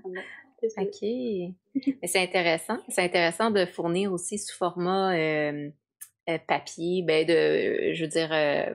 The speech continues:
Speaker 2: pour l-, pour lire là. <laughs>
Speaker 1: Oui. <laughs>
Speaker 2: Heu, <laughs> écrit et voilà, pour format
Speaker 1: <laughs>
Speaker 2: écrit, j'ai trouvé. Heu, de, de l'information justement sur
Speaker 1: Mmh.
Speaker 2: qu'est-ce que c'est qu'être game user. Heu, heu, tu l'as nommé que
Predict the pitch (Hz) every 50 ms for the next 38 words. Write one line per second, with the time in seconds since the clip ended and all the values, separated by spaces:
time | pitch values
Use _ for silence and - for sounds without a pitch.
0 | - - 180 156 - 156 143 - _ 226 - _ - 165 156 151 147 143 139 143
1 | 185 202 - 196 196 214 214 - - 226 220 - - - - - - - - 196
2 | 185 165 160 156 - 151 147 143 - 262 247 - - 262 277 269 294 277 269 277
3 | - 240 - _ - - - _ _ - - - - - - - - 269 - -
4 | - 269 262 240 - - 214 208 202 196 196 190 190 190 175 170 - - 220 196
5 | 196 196 - - 370 269 247 320 - - - 262 233 240 226 226 226 226 - -
6 | 214 185 175 175 196 247 - - - - - - - - - 370 - 175 175 170
7 | 170 170 170 170 165 160 156 156 156 151 - - - - - - - - - 160
8 | 196 185 175 156 180 190 180 180 175 175 202 180 180 160 151 160 - 202 202 196
9 | 175 180 - - - 170 165 165 175 190 185 - - 175 170 175 226 214 190 185
10 | - - 170 165 - - 202 196 - 180 165 151 151 - 160 160 160 156 151 147
11 | 147 143 147 160 165 180 202 220 220 - - - - - - 160 160 156 - -
12 | - - - - - - - - 202 196 185 180 180 170 170 175 190 202 214 220
13 | 226 226 220 220 - 202 180 185 185 190 196